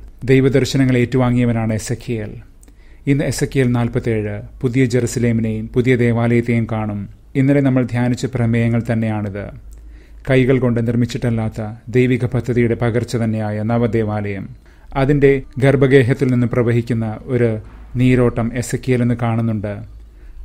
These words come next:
അത് ക്രമേണ നീന്തിയിട്ടല്ലാതെ കടക്കാൻ വയ്യാത്ത ഒരു മഹാനദിയായി മാറുന്നുണ്ട്. തൻ്റെ പുളിനങ്ങളെ സഫലമാക്കുന്ന,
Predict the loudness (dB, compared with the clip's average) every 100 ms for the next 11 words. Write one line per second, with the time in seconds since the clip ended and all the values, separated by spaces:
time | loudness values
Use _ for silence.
0 | -4 -4 -2 -2 0 0 -2 -6 -8 -2
1 | 0 2 2 0 0 -2 -2 -2 -2 -2
2 | 0 0 0 -2 -2 -2 0 0 0 0
3 | 0 0 0 0 0 -2 -2 -2 -4 -8
4 | -12 -18 -20 -16 -4 0 0 2 2 4
5 | 2 2 0 -2 -4 -2 0 -2 -2 -4
6 | -6 -8